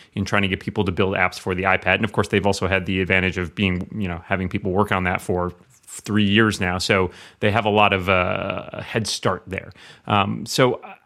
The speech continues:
I don't know that Apple should be worried about this, but it, it's certainly something to say, keep them honest and keep them, you know, working on something and, and not just resting on their laurels. And from that perspective, I certainly think that's good.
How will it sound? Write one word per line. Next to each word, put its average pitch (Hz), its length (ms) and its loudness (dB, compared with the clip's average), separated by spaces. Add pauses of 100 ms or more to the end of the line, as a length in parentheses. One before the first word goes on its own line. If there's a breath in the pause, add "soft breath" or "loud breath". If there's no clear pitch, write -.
(120)
I 185 100 4
don't 196 180 2
know 165 100 6
that 139 140 6
Apple 127 200 2
should 113 140 -4
be 107 80 2
worried 135 240 4
about 104 200 0
this, 104 140 0
but 175 320 2
it, 156 160 2
it's 160 200 -2
certainly 143 340 2
something 117 380 0
to 107 80 -6
say, 110 480 2
keep - 260 -2
them 110 640 2
honest 101 560 0
and 101 120 0
keep 104 200 -4
them, 101 220 0
you 101 120 0
know, 92 320 0
working 113 540 2
on 98 160 4
something 101 400 0
and, 95 160 -4
and 95 200 0
not 101 200 0
just 98 220 -2
resting 104 420 0
on 98 100 2
their 90 140 -2
laurels. 95 480 2 (340 loud breath)
And 98 240 0
from 104 160 2
that - 420 0
perspective, 101 460 -2
I 90 60 4
certainly 101 320 -2
think 92 340 -6
that's 87 380 -4
good. 98 520 -8